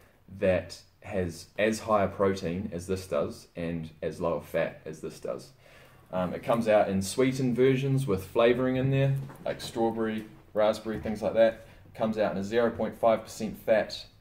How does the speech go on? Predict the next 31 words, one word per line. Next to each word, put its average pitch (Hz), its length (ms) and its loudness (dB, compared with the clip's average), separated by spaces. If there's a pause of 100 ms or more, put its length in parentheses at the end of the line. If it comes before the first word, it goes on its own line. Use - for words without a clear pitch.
(200)
version. 120 380 -4 (760)
Which 107 360 -4
I 104 60 -2
don't 127 300 0
particularly - 360 -6
like 113 200 6
'cause - 140 -14
it's - 160 -12
not 113 200 0 (540)
creamy 131 380 0
enough 135 240 0
for - 80 -10
my, 120 200 -2 (180)
my 113 120 0
liking. 143 440 -2 (300)
But - 100 -14
this 123 180 -6
one 117 140 2
is 87 120 -6
a 92 40 -6
two 156 260 -2
percent 120 340 -6
fat 101 260 0
version. 104 440 -4 (540)
It's - 220 -10
really, 120 360 0
really 101 200 -2
creamy. 98 580 -2
It's - 320 -10 (580)
absolutely 104 420 -6
fantastic. 92 720 -4